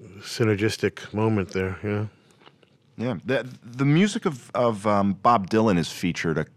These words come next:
Speaker 2: couple of times on, uh, in the soundtrack. Um, in one instance, uh,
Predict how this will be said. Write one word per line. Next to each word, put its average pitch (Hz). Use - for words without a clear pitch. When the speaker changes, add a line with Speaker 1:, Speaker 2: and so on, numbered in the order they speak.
Speaker 2:
couple 110
of 73
times 71
on, 73
uh, 73
in 80
the 76
soundtrack. 76
Um, 85
in 101
one 117
instance, 101
uh, 87